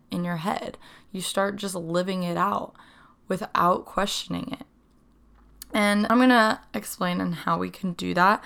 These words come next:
Kinda does tie into the law of attraction. In my own life, I've had experiences where when I am, like, fulfilling it to the best of its abilities and I'm really thinking about it and there's no negative doubts in my mind,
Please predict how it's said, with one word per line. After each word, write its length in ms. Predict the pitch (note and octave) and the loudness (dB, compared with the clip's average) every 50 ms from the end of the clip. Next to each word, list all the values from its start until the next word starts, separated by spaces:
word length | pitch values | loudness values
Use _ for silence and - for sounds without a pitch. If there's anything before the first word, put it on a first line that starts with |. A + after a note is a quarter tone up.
| - - - _ | -12 -18 -16 _
Kinda 240 | - A#3+ A#3 A3+ A3 | 2 4 4 4 4
does 300 | G3+ F#3 F3 E3+ F3 - | 4 4 2 2 0 -2
tie 200 | - - F3+ F3+ | -2 -2 -2 0
into 360 | F3+ F3 F3 E3 - F3+ E3+ | 0 0 -2 -4 -4 -6 -2
the 100 | F3 E3+ | -2 -2
law 260 | E3+ E3+ E3+ E3 E3 | 0 2 4 4 4
of 80 | D#3+ F3 | 2 2
attraction. 840 | F3 - - - B3+ A#3+ A#3+ A#3+ - - - A#3+ A#3 A#3 A#3 A3+ | -4 -6 0 6 6 6 6 6 0 -4 -2 0 2 4 4 2
In 40 | F#3 | 2
my 180 | F3+ F3 E3+ E3+ | 0 0 0 0
own 200 | E3 E3 E3 E3+ | 0 0 0 -2
life, 280 | E3+ E3 E3 E3 - - - - | -2 -2 -4 -6 -8 -10 -4 0
I've 340 | F3 E3+ E3 E3 E3 D#3+ | 0 2 2 0 -2 -2
had 240 | D3+ E3 E3 E3+ E3+ | -2 -2 -2 0 0
experiences 760 | E3+ F3 - - - A#3+ A3 G#3+ G#3 G#3 G3+ - G3+ F#3+ F#3 | -2 -4 -6 -6 -4 -2 -2 0 0 0 -2 -2 -6 -8 -4
where 280 | F#3 F3+ F3+ F3 F3+ F3 - - - - - - - - | -2 -2 0 -2 -2 -4 -8 -18 -20 -20 -20 -20 -6 -2
when 140 | G3+ G3+ | 0 2
I 120 | G3 F#3+ F#3 | 2 2 2
am, 580 | - - G#3 G3+ G3 F#3+ F#3+ F#3+ F#3 F3+ - - _ | 0 -2 0 2 2 2 2 2 0 -2 -6 -12 _
like, 340 | - G#3 F#3 F3+ F3 F3 - - _ _ _ _ _ _ - | -2 0 0 2 0 -2 -4 -12 _ _ _ _ _ _ -16
fulfilling 480 | - - A3 G#3 - A3 G#3+ G#3+ G#3 | -10 -10 -2 2 4 4 4 4 2
it 100 | G#3 G3+ G#3 | 2 0 0
to 80 | - G3 | -2 0
the 100 | F#3 F#3 | 0 2
best 320 | F#3 F3+ F3+ F3+ - - | 2 2 2 0 0 -2
of 80 | F#3 F#3 | -2 -4
its 160 | F3 F3 - | -2 -2 -2
abilities 520 | G3+ G#3 A#3 A#3 A3 G#3+ A3 G#3+ G#3+ G#3 | 0 2 4 4 6 4 4 4 2 0
and 100 | G#3 F#3 | 0 -4
I'm 100 | E3+ E3+ | -4 -2
really 160 | F3 E3 E3 F3 | -2 -2 -2 -2
thinking 400 | E3+ - A3 A3+ A3 A3 A3 G#3+ | -2 -2 0 0 2 2 2 2
about 240 | G#3 G#3 F#3+ F#3 | 4 6 6 6
it 100 | F#3+ F#3 | 4 2
and 120 | - F3+ E3+ | 0 0 0
there's 180 | E3 E3 E3 | -2 -2 -2
no 160 | E3+ E3+ E3 E3 | -2 -2 -2 -2
negative 480 | E3 E3 E3+ E3+ E3 E3+ E3+ D#3+ - | -2 -2 -2 0 -2 -2 -2 -4 -2
doubts 400 | - G#3 G3+ G3 G3 F#3+ - - | 4 6 8 8 8 4 0 -2
in 60 | G#3 | 0
my 160 | G3+ F#3+ F#3 F#3 | 0 2 2 2
mind, 460 | F#3 F3+ F3 F3 E3+ E3+ E3+ F3 | 2 2 2 2 0 0 -2 -4